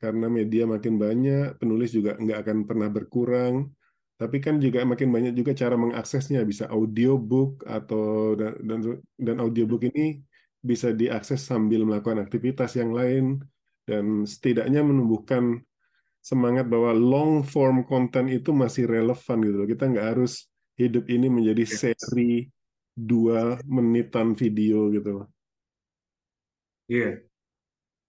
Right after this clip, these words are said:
Speaker 1: Sa-
Speaker 2: Dan menyenangkan buat saya mengetahui pembaca-pembaca saya itu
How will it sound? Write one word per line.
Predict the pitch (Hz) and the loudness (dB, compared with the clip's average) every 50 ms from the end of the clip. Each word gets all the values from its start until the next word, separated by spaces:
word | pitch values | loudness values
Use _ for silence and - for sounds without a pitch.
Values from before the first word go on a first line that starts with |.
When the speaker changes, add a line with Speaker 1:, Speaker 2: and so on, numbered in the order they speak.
| _ _ _ _ _ _ _ _ _ _ _ - _ _ _ _ _ _ _ _ _ _ _ _ _ _ _ _ _ _ _ _ _ _ _ _ _ _ _ | _ _ _ _ _ _ _ _ _ _ _ -20 _ _ _ _ _ _ _ _ _ _ _ _ _ _ _ _ _ _ _ _ _ _ _ _ _ _ _
Speaker 1:
Sa- | _ - - 131 - | _ -12 -12 -6 -2
Speaker 2:
Dan | 120 127 127 127 131 | -2 0 0 0 0
menyenangkan | 131 131 135 135 131 131 127 139 160 180 180 | 0 0 0 0 0 -2 -2 -2 -2 0 0
buat | 160 135 120 | 2 0 0
saya | 110 135 139 | 0 0 0
mengetahui | 143 135 123 117 - _ - 110 107 131 139 139 139 | 0 -2 -2 -4 -6 _ -12 -8 -4 -4 -4 -4 -6
pembaca-pembaca | 120 117 - 110 104 95 - 104 _ _ _ - 104 98 - _ | -10 -10 -8 -10 -10 -10 -12 -20 _ _ _ -16 -16 -16 -16 _
saya | _ - - 113 131 | _ -20 -18 -18 -18
itu | 143 160 160 | -18 -20 -20